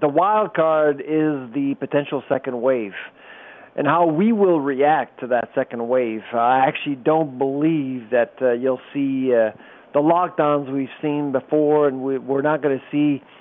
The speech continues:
the, an entire sector, the food service industry, restaurants, close, uh, at a hundred percent overnight. I, I, I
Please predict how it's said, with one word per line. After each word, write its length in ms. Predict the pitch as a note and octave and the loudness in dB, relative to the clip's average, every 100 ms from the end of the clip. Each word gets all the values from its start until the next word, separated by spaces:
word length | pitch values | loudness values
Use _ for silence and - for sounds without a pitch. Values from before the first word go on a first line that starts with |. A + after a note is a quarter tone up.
| - - - | -20 -20 -4
the, 100 | C#3+ - | -4 0
an 180 | D3 | -2
entire 540 | C#3+ C3 F3 F3 F3 C#3+ - - | -2 -2 0 2 2 0 -4 -2
sector, 560 | F#3+ F#3+ C#3+ C3 E3 | -2 0 0 0 0
the 140 | C#3 B2 | -4 -6
food 160 | D3+ D3 - | -4 -4 0
service 300 | E3+ D#3 C3+ - | 0 0 -2 -4
industry, 600 | C#3+ C3 - - B2+ D3 | -8 -8 -12 -8 -4 0
restaurants, 580 | C#3 D3 C#3+ C3 B2 - | 2 2 0 0 0 -2
close, 960 | C3+ - C#3+ D#3 E3+ F3+ D#3+ B2+ A#2+ A#2 - _ - - - - | -8 -6 0 2 4 4 2 -2 -8 -14 -20 _ -20 -20 -20 -4
uh, 480 | C3 C3 C3 B2+ B2 | 0 2 2 2 2
at 160 | C3+ C#3+ | 2 2
a 80 | C3 | 2
hundred 360 | D3+ D#3 C#3+ | 2 0 -2
percent 680 | C3 - - D#3+ D3+ B2 A#2 - | -8 -12 -2 0 0 -2 -8 -4
overnight. 720 | C#3 D3 C3 B2+ C3 C3 B2 - - - | 0 0 0 -2 0 0 -2 -6 -12 -2
I, 60 | |
I, 560 | B2+ B2+ C#3 C#3 C#3 C3 | 0 2 2 4 4 2
I 140 | C#3 | -2